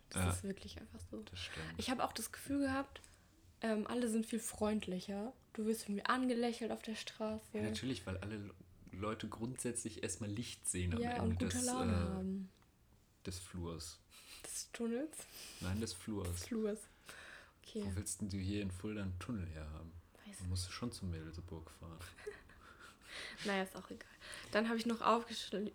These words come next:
Speaker 1: geschrieben Schlafprobleme, weil ich in letzter Zeit, ich weiß nicht, was los ist,
Speaker 2: Mhm.
Speaker 1: aber ich schlafe einfach nicht ein. So, ich kann durchschlafen, worüber ich sehr dankbar bin, aber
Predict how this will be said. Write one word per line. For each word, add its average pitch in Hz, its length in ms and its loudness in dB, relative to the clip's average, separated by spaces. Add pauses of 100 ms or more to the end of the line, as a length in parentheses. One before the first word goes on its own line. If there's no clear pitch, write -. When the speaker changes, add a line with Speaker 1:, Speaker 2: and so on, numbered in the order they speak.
Speaker 1:
geschrieben 208 380 -2
Schlafprobleme, 196 1040 0 (340)
weil 208 100 2
ich 196 120 -2
in 202 80 0
letzter 233 340 0
Zeit, 240 500 -4
ich - 140 -8
weiß 240 200 -6
nicht, - 160 -10
was 208 220 -4
los 226 320 -2
ist, 220 320 -6
Speaker 2:
Mhm. 123 280 0 (240)
Speaker 1:
aber 214 140 12
ich - 120 12
schlafe 240 400 2
einfach 196 200 0
nicht 185 240 -2
ein. 196 400 2 (520)
So, 208 280 -4 (840)
ich - 140 -12
kann 220 180 2
durchschlafen, 240 640 4
worüber 214 200 6
ich 214 120 -2
sehr 220 200 6
dankbar 240 340 0
bin, 262 240 0
aber 214 340 2